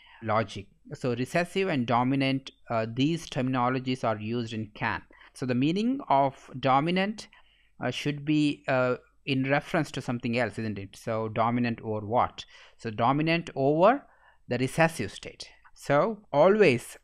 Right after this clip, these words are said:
logical zero is dominant over logical one, because logical one always results in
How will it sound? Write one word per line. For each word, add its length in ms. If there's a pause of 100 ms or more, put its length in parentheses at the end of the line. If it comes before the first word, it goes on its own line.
logical 920 (120)
zero 680 (720)
is 340 (140)
dominant 760 (360)
over 600 (240)
logical 800 (160)
one, 380 (320)
because 440 (140)
logical 500
one 460 (320)
always 600 (580)
results 680 (100)
in 320